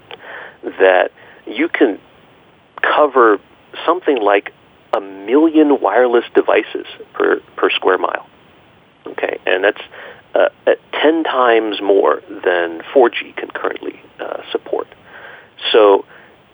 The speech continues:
it's not some newfangled, uh, technology that can affect us in some, um, unusual way, you know, cause cancer or things like that. Uh, but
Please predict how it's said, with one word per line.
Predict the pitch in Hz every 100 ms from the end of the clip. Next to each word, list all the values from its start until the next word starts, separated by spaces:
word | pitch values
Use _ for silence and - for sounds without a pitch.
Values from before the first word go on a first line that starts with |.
| -
it's | 123 -
not | 127 139 175 - - - -
some | 160 147 139 120 101
newfangled, | 107 113 107 101 98 - 90 92 92 87 - -
uh, | - 85 - - -
technology | 98 - 95 92 101 90 - 82 82
that | 82 78
can | - 85 78 - - - - -
affect | - - 110 -
us | 85 - -
in | 95 82 -
some, | 95 87 80 - - - -
um, | - 78 78 - - - _ _ _ -
unusual | 104 95 107 104 85 87
way, | 85 90 82 -
you | 73
know, | 73 -
cause | - 85 80 - - -
cancer | - 92 - -
or | - - - - - - -
things | 95 85
like | -
that. | - 110 - - - - -
Uh, | - - - -
but | 113 101